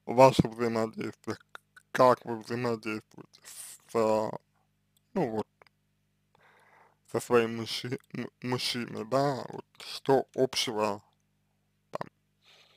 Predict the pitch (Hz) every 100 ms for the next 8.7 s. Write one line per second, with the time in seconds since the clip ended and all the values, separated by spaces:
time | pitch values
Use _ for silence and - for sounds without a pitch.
0 | _ _ _ _ 123 127 127 117 117 113
1 | 113 113 110 - _ _ 147 139 113 113
2 | - 120 - 120 123 123 - 123 127 -
3 | - 131 135 120 107 113 110 107 - -
4 | - _ _ _ _ _ _ _ _ _
5 | _ _ _ _ - 123 123 127 - 117
6 | - 113 - 117 113 - - 117 117 110
7 | - 107 107 - - _ - _ _ -
8 | 110 120 - - 120 -